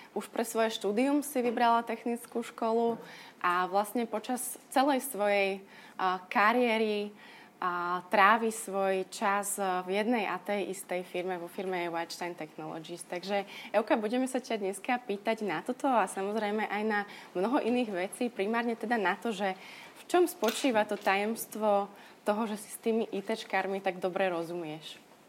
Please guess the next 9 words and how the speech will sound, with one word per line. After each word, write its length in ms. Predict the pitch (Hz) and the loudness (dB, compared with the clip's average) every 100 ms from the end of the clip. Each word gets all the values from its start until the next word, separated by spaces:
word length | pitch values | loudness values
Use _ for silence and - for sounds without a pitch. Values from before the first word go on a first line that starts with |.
| - - - - - - - - - - - - - - - - - - | -20 -20 -20 -20 -20 -20 -20 -20 -20 -20 -20 -20 -20 -20 -20 -20 -20 -6
Ja 160 | 196 220 | 0 4
teda 240 | 285 302 | 6 6
začnem, 480 | 220 220 - 247 247 | 6 2 2 2 4
e, 240 | 214 214 | 2 4
takou, 400 | 196 - 254 240 | 2 2 2 2
a, 400 | 196 175 185 180 185 - - | 2 4 2 0 -2 -8 -6
úvodnou 480 | 190 254 277 240 208 | 0 2 4 6 4
otázočkou 1040 | 180 202 202 208 190 - 196 202 220 220 175 | 4 2 2 2 -2 -2 2 4 4 2 2
a 160 | 175 | 2